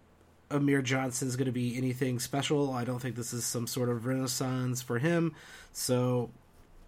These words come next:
keep him at the same value as you normally have him. Tyler Zeller had a okay night. He played twenty-five minutes, eleven and four.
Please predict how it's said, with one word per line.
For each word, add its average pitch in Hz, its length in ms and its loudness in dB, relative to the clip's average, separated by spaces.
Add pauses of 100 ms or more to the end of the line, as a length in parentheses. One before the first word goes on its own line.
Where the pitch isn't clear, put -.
(240)
keep 175 280 -2
him 147 300 6
at 131 120 0
the 135 60 -2
same 127 280 0
value 123 420 0
as 117 260 -4
you 117 160 0
normally 143 420 2
have 147 180 2
him. 151 320 2 (400)
Tyler 165 280 6
Zeller 147 440 4
had 143 160 0
a 135 80 -4 (360)
okay 143 400 2
night. 131 260 -2
He 127 100 -4
played 127 180 -2
twenty-five 127 420 -2
minutes, 123 480 -2
eleven 120 380 -2
and 117 160 -4
four. 127 480 0